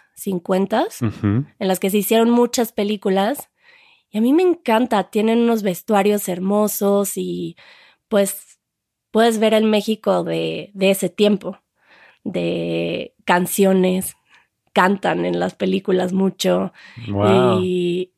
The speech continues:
Speaker 1: y la fotografía es muy interesante y son en blanco y negro y las disfruto mucho. Cuando pienso en películas en español, mexicanas, esas son las primeras que se me vienen a la mente. Además están en YouTube,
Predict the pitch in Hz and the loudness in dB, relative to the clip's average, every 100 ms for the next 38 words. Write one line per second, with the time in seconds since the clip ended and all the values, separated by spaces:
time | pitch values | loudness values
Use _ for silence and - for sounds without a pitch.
0 | _ - 220 208 214 214 208 220 208 220 | _ -6 -2 0 2 0 -2 -4 -2 0
1 | 220 220 254 311 302 294 349 330 226 196 | 0 -2 0 2 4 2 2 0 -2 0
2 | 226 233 175 170 175 - 196 202 196 190 | 0 0 -2 -4 -6 -2 0 2 2 0
3 | 185 _ - 185 180 185 180 165 185 220 | -4 _ -8 -4 -2 -2 -2 -4 0 0
4 | 208 208 202 202 190 180 175 180 - - | 2 2 4 2 0 -2 -6 -10 -18 -14
5 | - 214 214 - 262 294 277 269 269 208 | -4 -2 -2 -2 -2 2 2 2 0 -4
6 | 185 - 208 208 247 254 294 254 202 196 | -4 -4 -2 0 0 2 0 0 -2 0
7 | 226 220 196 180 180 - 180 202 208 339 | 2 2 0 -4 -4 -4 -2 2 2 0
8 | - 214 190 185 202 214 294 480 - _ | -4 -8 -6 -4 -2 0 0 -4 -20 _
9 | _ _ _ _ 226 208 202 208 208 - | _ _ _ _ -4 -2 0 2 0 0
10 | 190 190 196 196 - 190 180 190 190 185 | 0 2 2 0 -8 -4 -2 -2 0 -2
11 | 180 _ _ - - - - 185 185 208 | -4 _ _ -20 -20 -16 -4 2 4 4
12 | 214 208 196 202 226 359 277 269 247 240 | 4 4 4 4 2 0 2 2 2 0
13 | - 240 | 0 -2